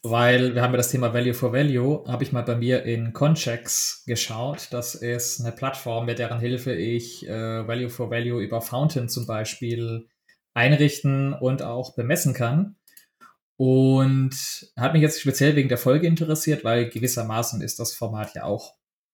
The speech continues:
Value for Value. Ich, ähm, ich, äh, bin da vielleicht ein bisschen schlecht im Marketing, aber ja, man kann hier auch, äh, Satz, äh, schubsen. Und jetzt, wo ich mich da mal eingeloggt habe,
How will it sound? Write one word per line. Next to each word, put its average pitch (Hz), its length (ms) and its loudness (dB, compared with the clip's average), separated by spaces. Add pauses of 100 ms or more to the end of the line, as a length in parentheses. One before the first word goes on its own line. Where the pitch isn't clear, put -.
(240)
Value 123 280 2
for 120 200 -4
Value. 135 480 2 (180)
Ich, - 380 -8
ähm, 110 760 -6
ich, - 400 -12
äh, 113 140 -8
bin 113 120 -6
da 113 60 -2
vielleicht 113 240 -2
ein 117 60 -2
bisschen 113 240 -8
schlecht - 260 -12
im 107 80 -8
Marketing, 123 640 -2
aber 117 240 -2
ja, 113 240 0
man 117 140 -2
kann 117 260 -4
hier 117 240 -2
auch, 113 380 -8
äh, 113 160 -6
Satz, - 540 -2
äh, 123 380 2
schubsen. 180 580 2 (840)
Und 127 680 4
jetzt, 139 160 0
wo 160 60 6
ich 151 40 6
mich 147 180 4
da 131 100 -2
mal 117 100 -2
eingeloggt 147 500 0
habe, 151 640 0